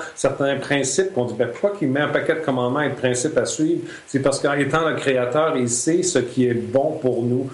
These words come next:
il sait ce qui est moins bon pour nous, et il nous amène justement par ses principes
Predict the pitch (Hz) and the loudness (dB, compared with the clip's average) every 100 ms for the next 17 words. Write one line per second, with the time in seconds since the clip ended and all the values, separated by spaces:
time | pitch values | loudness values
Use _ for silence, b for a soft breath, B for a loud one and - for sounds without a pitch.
0 | B 127 117 151 135 - 127 120 123 131 | B -2 2 0 0 2 2 4 2 2
1 | 127 127 131 123 120 151 165 B B 135 | 2 2 2 0 2 0 -2 B B 2
2 | 135 139 135 131 131 127 151 170 - 135 | 4 4 2 2 2 2 2 0 0 0
3 | 147 131 - 139 127 127 123 - 165 170 | 2 0 0 0 0 0 0 2 0 0